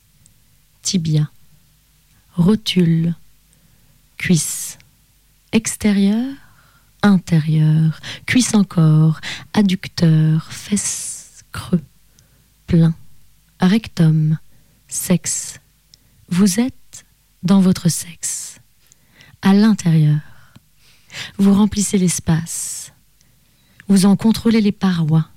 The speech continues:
Vous faites gonfler et dégonfler l'espace. Vous êtes dans votre vessie,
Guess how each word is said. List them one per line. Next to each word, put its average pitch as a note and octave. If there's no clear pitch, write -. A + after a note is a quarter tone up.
Vous A3
faites G#3
gonfler A#3+
et F#3
dégonfler F#3
l'espace. D#3+
Vous G3
êtes -
dans F3
votre F3
vessie, D#3+